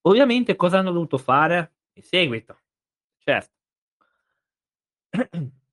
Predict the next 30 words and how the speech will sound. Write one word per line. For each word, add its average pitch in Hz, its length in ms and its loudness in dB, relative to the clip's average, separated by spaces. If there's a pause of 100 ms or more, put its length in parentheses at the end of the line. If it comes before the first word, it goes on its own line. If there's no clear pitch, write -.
(100)
Allora, 156 400 0 (600)
il 160 140 -8
seguito, 226 680 -4 (160)
eh, 123 500 -6
io 175 420 -4
da 151 180 -8
piccolo 190 640 -4
mi 151 160 -4
sballavo 135 520 -2
col 104 160 -8
due, 95 240 -8
non 139 160 -8
capisco 131 420 -8
perché. - 320 -6 (120)
<laughs> 254 1200 -10 (140)
E 262 200 -4
col 220 160 0
senno 240 280 2
di 285 140 2
poi, 214 500 2 (160)
eh, 143 600 -2 (600)
rivedendolo, 165 1000 0 (1300)
eh, 117 240 -4
con 131 160 -2
gli 147 100 0
occhi 135 500 -2
di - 240 -16
una 120 160 -6
persona 156 420 -8
che - 260 -8